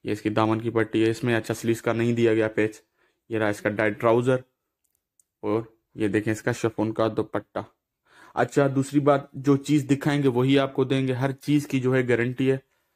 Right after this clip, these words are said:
सोलह सौ पचास होलसेल है इसकी, रिटेल में आप इक्कीस सौ, बाईस सौ, द-, तेईस सौ तक जो है ना ये बोल्टन मार्केट में,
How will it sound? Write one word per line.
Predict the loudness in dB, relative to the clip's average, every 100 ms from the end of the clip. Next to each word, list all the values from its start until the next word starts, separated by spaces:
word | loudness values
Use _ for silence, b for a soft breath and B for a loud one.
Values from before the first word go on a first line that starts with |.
| _ -8
सोलह | 0 2
सौ | 2 0
पचास | -2 0 0 0 0
होलसेल | 0 0 -2 0
है |
इसकी, | -4 -4 -4
रिटेल | -4 -4 -2
में | 0
आप | 0 -2
इक्कीस | -6 -6 -4
सौ, | -2 0
बाईस | 2 0 0
सौ, | -4
द-, | 0 0 0 -2
तेईस | -2 -2 2
सौ | 0
तक | 0 -4
जो | -2 -2
है |
ना | 0 0
ये | 0 -2 -4 -16 _ -2
बोल्टन | 0 0
मार्केट | -2 -2 -4 -6
में, | -6